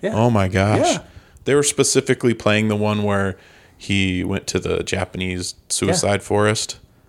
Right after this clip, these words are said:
Speaker 1: Yeah, that, that's, uh, I think that's
Speaker 2: <laughs> What a
Speaker 1: Jake
Speaker 2: piece
Speaker 1: Paul.
Speaker 2: of garbage.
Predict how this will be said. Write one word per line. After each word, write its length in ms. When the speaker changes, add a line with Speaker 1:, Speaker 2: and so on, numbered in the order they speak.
Speaker 1:
Yeah, 140
that, 180
that's, 240
uh, 140
I 60
think 160
that's 260
Speaker 2:
<laughs> 0
What 120
a 40
Speaker 1:
Jake 100
Speaker 2:
piece 180
Speaker 1:
Paul. 80
Speaker 2:
of 40
garbage. 580